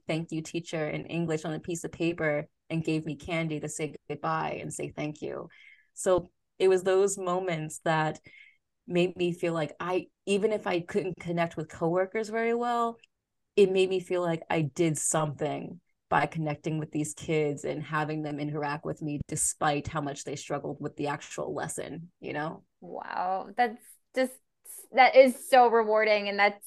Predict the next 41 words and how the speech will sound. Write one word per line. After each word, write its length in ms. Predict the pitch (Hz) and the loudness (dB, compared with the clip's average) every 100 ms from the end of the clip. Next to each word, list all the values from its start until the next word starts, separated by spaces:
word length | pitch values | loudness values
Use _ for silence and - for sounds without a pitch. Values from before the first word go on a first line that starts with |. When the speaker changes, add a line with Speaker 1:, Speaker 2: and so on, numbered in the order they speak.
| - | 0
Speaker 2:
so 240 | - 247 247 | 10 12 12
memorable. 840 | 226 220 226 226 202 196 185 185 | 10 8 8 4 6 6 8 6
And, 220 | 190 190 | 4 2
like, 300 | 190 190 185 - | 2 2 2 0
you're 180 | 226 | 6
gonna 240 | 226 240 240 | 8 8 8
remember 360 | 220 202 190 | 6 6 6
that 260 | 196 185 185 - _ _ _ | 8 8 6 -2 _ _ _
for 60 | - | 2
the 80 | 208 | 8
rest 240 | 214 202 | 8 6
of 80 | 220 | 4
your 160 | 226 247 | 6 8
life, 260 | 214 220 | 8 6
and 180 | - 247 | 2 2
they're 160 | 311 302 | 4 4
gonna 160 | 302 | 4
remember 320 | 294 294 277 285 | 4 4 2 0
you 320 | 247 294 311 | 0 0 2
for 160 | 277 240 | 4 6
the 80 | |
rest 260 | 233 247 - | 8 6 4
of 80 | 240 | 4
their 180 | 247 269 | 8 10
lives. 420 | 208 185 180 170 | 10 8 4 -2
And 160 | 196 190 | -2 -2
it's 260 | 190 - - | -2 -4 0
just 200 | 220 - _ - - - - _ _ - | 0 -2 _ -20 -20 -20 -20 _ _ 2
<laughs> 400 | 320 262 359 - 494 480 440 359 - - - | 4 6 6 6 0 0 0 -4 -6 -6 4
really 760 | 240 277 277 269 254 240 233 - | 10 12 12 12 12 12 8 2
sweet 400 | 240 254 254 233 | 2 6 8 8
and 200 | 220 220 | 6 4
kind 240 | 269 226 220 | 4 4 4
of 240 | 208 180 | 0 0
just 280 | 233 196 - | -2 -2 4
brings 300 | 247 262 254 | 6 8 8
it 240 | 254 208 | 8 6
full 220 | 233 226 226 | 2 2 6
circle 340 | 277 311 302 | 4 6 8
as 200 | 269 247 | 8 6
to 200 | 269 247 | 0 0